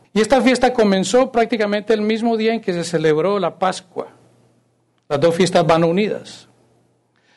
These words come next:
Continúa diciendo el versículo del ocho al trece, Jesús da instrucciones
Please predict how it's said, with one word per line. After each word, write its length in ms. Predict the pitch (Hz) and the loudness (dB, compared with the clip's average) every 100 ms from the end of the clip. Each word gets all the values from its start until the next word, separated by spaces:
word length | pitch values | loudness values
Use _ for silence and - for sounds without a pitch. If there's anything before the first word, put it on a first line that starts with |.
| _ _ _ | _ _ _
Continúa 360 | 202 202 233 277 | -4 2 4 4
diciendo 340 | 254 262 247 | 4 0 0
el 60 | 240 | 2
versículo 720 | 214 202 233 233 254 247 233 | 2 0 -4 0 2 4 4
del 240 | 190 202 | 2 2
ocho 260 | 220 226 247 | 2 0 0
al 140 | 214 | -2
trece, 460 | 220 240 240 233 202 | -2 -2 -2 -2 -4
Jesús 460 | 170 180 233 240 196 | -4 -4 -2 -2 2
da 260 | 220 226 | 2 0
instrucciones 1120 | 220 226 - 196 - 240 240 196 64 - - | -2 -6 -4 -4 -2 0 0 0 -6 -10 -14